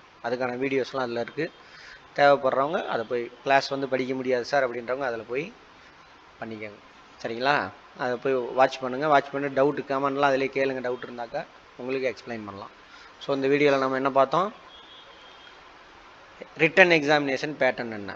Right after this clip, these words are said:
இன்னொரு தடவை குயிக்கா ரீகால் பண்ணிடலாம். தமிழ் தகுதி தேர்வு ஒண்ணு, முதன்மை தேர்வு ஒண்ணு. தமிழ் தகுதி தேர்வுல என்ன இருக்கு? எண்பது கொஸ்டின் இருக்கும், just பாஸ் ஆனா போதும், முப்பத்திரெண்டு கொஸ்டின் அடிச்சா போதும்.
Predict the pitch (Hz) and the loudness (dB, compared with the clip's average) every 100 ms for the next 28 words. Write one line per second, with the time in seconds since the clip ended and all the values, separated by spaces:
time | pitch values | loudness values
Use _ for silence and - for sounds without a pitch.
0 | - 135 143 135 147 160 156 135 - 135 | -12 -2 2 4 6 4 2 -2 2 2
1 | 127 123 113 104 101 101 101 - - - | 2 -2 -4 -6 -10 -8 -10 -12 -20 -20
2 | - - - - - - - - 143 156 | -20 -20 -20 -20 -20 -20 -4 2 2 2
3 | 151 - - - - - - - - - | -2 -8 -20 -20 -20 -20 -20 -20 -20 -6
4 | - 151 151 147 143 143 147 190 285 131 | 0 2 2 4 4 4 2 -2 -4 -2
5 | 131 127 110 113 110 107 107 - - - | -2 -2 -6 -8 -8 -10 -14 -20 -20 -20
6 | - - - 143 160 147 147 156 156 147 | -20 -20 -4 0 2 4 4 4 4 4
7 | 151 147 147 147 143 185 277 403 - - | 4 4 2 0 2 0 0 -8 -20 -20
8 | - - - - - - - - - - | -20 -20 -20 -20 -20 -20 -20 -20 -20 -20
9 | - - - 143 151 151 143 147 165 151 | -20 -20 -6 0 4 4 4 2 -2 -2
10 | 147 160 202 - 135 139 165 143 135 147 | -2 -2 -2 0 0 0 0 4 4 4
11 | 143 143 143 165 147 156 131 131 123 127 | 2 2 0 -2 -2 -4 -2 -2 -2 -4
12 | 135 127 113 120 110 107 | -4 -8 -6 -6 -6 -12